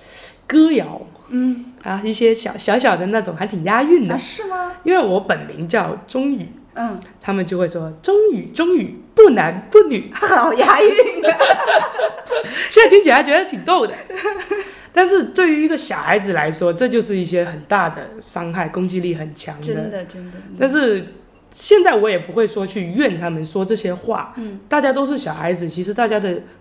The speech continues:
Speaker 1: 概念里面是没有多少这种，
Speaker 2: 不是恶意的，
Speaker 1: 这种东西。
Speaker 2: 可能，
Speaker 1: 对。
Speaker 2: 对。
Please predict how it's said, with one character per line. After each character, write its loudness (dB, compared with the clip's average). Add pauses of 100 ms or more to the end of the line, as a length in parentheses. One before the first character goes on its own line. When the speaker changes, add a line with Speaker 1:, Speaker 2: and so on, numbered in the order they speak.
(140)
Speaker 1:
概 4
念 0
里 -6
面 -6
是 -10
没 -4
有 2
多 -4
少 -10
这 -8
种， -12 (360)
Speaker 2:
不 -10
是 -2
恶 0
意 0
的， -6
Speaker 1:
这 -
种 -
东 -
西。 -6
Speaker 2:
可 -8
能， -14
Speaker 1:
对。 0
Speaker 2:
对。 -12